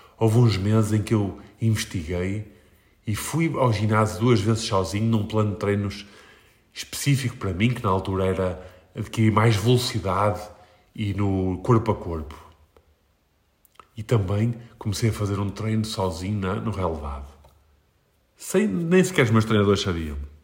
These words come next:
E eu lembro nessa altura que tive ali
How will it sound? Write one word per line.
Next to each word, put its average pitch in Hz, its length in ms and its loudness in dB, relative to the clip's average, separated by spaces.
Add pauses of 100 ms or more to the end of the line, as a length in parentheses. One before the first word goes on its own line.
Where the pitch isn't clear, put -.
(920)
E 98 80 -4
eu 90 120 2
lembro 95 200 2
nessa 95 240 0
altura 92 320 0
que 92 60 -10
tive 95 160 -2
ali 92 380 -2